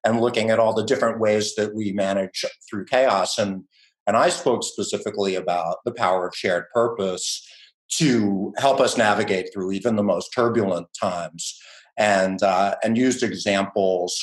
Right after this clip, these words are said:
from, from my life and from, and from my clients and, and, uh, just kind of what I've seen in the world.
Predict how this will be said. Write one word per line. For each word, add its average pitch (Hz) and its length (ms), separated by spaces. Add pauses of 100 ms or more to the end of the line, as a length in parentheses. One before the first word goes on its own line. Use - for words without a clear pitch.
(120)
from, 87 480 (240)
from 104 120
my 160 200
life 113 520
and 92 240
from, 87 560
and 85 220
from - 140
my 87 120
clients 123 640
and, 92 240 (220)
and, 90 180
uh, 85 220 (400)
just - 140
kind 120 120
of - 60
what 117 140
I've 98 160
seen 101 320
in 87 100
the 87 80
world. 87 540